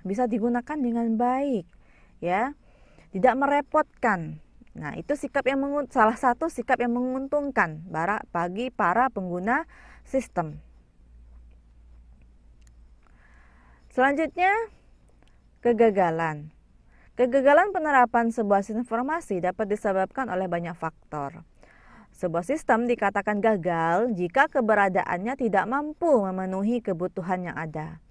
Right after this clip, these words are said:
tidak mampu memberi efek manfaat terhadap para penggunanya, serta sulit untuk digunakan. Ya.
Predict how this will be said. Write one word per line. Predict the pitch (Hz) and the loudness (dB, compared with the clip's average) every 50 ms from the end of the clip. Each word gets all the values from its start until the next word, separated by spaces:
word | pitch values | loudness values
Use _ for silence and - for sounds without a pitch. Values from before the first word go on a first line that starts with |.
| - - - - - - - | -20 -20 -20 -20 -20 -20 -14
tidak | - 185 175 190 190 | -8 -2 2 2 2
mampu | 196 226 254 277 294 294 285 - 330 349 349 | 4 2 2 2 0 -2 -4 -2 0 0 2
memberi | 339 330 302 285 277 269 - | 2 2 2 4 6 6 4
efek | - - 233 240 - 285 269 - | 4 2 0 0 -2 -4 -4 -4
manfaat | 214 214 208 208 - - 240 240 - - 247 277 - _ | -4 -6 -6 -6 -6 -6 -6 -6 -2 -2 -2 -4 -2 _
terhadap | 233 220 208 208 208 185 175 247 254 - | -4 -4 -4 -4 -6 -2 0 0 0 0
para | - 214 208 226 233 | 0 -4 -4 -4 -4
penggunanya, | - 247 233 220 220 220 214 214 208 190 180 175 165 165 156 160 160 170 170 _ - - - _ _ | -4 -2 0 0 2 2 0 0 -2 -4 -4 -6 -8 -8 -10 -10 -12 -14 -18 _ -20 -20 -20 _ _
serta | - 202 190 - - - 262 254 254 254 262 | -6 -6 -6 -4 -2 2 4 6 6 4 2
sulit | 262 - 202 185 196 240 254 - _ - | 0 -2 -2 0 0 0 -2 -2 _ -8
untuk | 190 190 190 - 226 190 180 165 | -6 -6 -4 -4 -4 -4 -4 -4
digunakan. | 175 170 165 175 170 170 165 165 160 - - 160 147 143 143 143 - _ _ _ - _ _ _ - _ _ | -4 -4 -4 -6 -6 -8 -8 -8 -10 -12 -12 -12 -12 -12 -14 -18 -20 _ _ _ -20 _ _ _ -20 _ _
Ya. | - - 151 165 226 277 | -12 -10 -8 -6 -6 -8